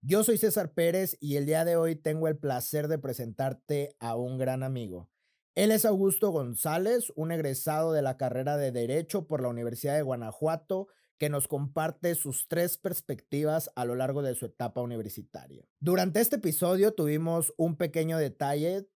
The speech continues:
Por ahí mis vecinos se pusieron a tirar la pared justo cuando empezamos a grabar.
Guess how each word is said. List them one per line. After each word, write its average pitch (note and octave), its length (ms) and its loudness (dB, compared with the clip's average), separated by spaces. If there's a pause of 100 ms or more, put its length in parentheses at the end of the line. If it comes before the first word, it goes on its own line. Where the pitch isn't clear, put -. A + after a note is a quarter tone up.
(200)
Por C#3+ 180 2
ahí C#3 280 0
mis D#3+ 240 -2
vecinos D3 460 -2
se E3 100 0
pusieron C#3 440 -4
a C3+ 120 -6
tirar C#3 380 -4
la F3+ 240 0
pared C#3 440 0 (120)
justo E3+ 520 0
cuando C3+ 260 -2
empezamos C#3 560 -4
a C3+ 80 -2
grabar. A#2+ 420 -2